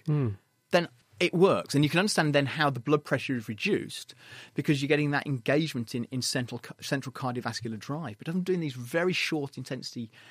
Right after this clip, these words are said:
Speaker 2: efforts, I'm less inclined to, to, to, to believe the fad.
Speaker 1: So stick to a,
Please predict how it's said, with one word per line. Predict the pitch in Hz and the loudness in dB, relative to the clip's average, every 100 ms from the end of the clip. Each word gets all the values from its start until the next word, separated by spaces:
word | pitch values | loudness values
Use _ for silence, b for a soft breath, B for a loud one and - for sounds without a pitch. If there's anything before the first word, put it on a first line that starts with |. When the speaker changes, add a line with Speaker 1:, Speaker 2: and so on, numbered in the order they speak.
| B - | B -4
Speaker 2:
efforts, | 160 - 98 - - - B B B B B B B B B B B _ | -2 -2 -8 -8 -12 -12 B B B B B B B B B B B _
I'm | 143 139 | -2 2
less | 175 - | 0 0
inclined | 180 - - 151 151 139 | -2 -2 -2 0 0 0
to, | - 131 131 | 2 4 2
to, | 123 - 135 123 - | 0 -2 -2 -2 -4
to, | 143 - - | -6 -6 -6
to | 139 | -4
believe | 120 135 120 120 | -2 -2 -2 -4
the | - | -8
fad. | 113 - 127 95 - B B B B B B B B B B | -10 -8 -6 -8 -12 B B B B B B B B B B
Speaker 1:
So | - 120 | -4 0
stick | - 185 - | 2 2 2
to | - 131 127 - - | 2 2 2 -2 -4
a, | 127 | -4